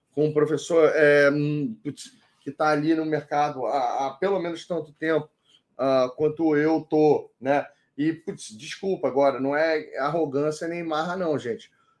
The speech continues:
A ma-, é, a minha formação em coaching gratuita, ela não só não deixa nada a dever para as formações pagas,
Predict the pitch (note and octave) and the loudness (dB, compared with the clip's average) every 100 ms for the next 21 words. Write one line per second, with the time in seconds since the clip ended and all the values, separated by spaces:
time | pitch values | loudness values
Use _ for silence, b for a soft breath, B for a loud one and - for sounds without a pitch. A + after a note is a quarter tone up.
0 | _ - C3+ C#3 C#3+ C#3+ D3+ E3+ - D3 | _ -2 0 0 0 0 2 0 -2 0
1 | C#3+ C#3 C3+ C3 A#2+ - C3 C#3+ G3+ G#3+ | 2 4 2 0 0 -2 -2 0 -2 -2
2 | F#3+ F#3+ F#3 D#3+ - C#3+ C#3+ C3+ C#3 B2 | -4 -4 -6 -10 -6 -8 -6 -2 -2 -2
3 | - D#3 D#3 - _ _ _ _ _ _ | -4 -4 -4 -8 _ _ _ _ _ _
4 | _ _ _ _ D3 D3+ D3 C#3 C3 C3 | _ _ _ _ 4 6 6 6 6 4
5 | A#2+ - _ _ _ _ C#3+ D#3+ E3+ - | 0 -10 _ _ _ _ -6 -6 -6 -6
6 | D#3+ D#3+ C#3 C#3 - C3 C3+ E3+ F#3+ G#3 | -4 -4 -4 -4 -4 -4 -4 -4 -4 -2
7 | D3+ D#3+ - C3 - C3 B2 - A#2 A2 | 0 -4 -6 -14 -6 -4 -4 -4 -8 -10
8 | - A#2+ C3 D3+ D3 G2+ - | -6 2 2 2 0 -2 -8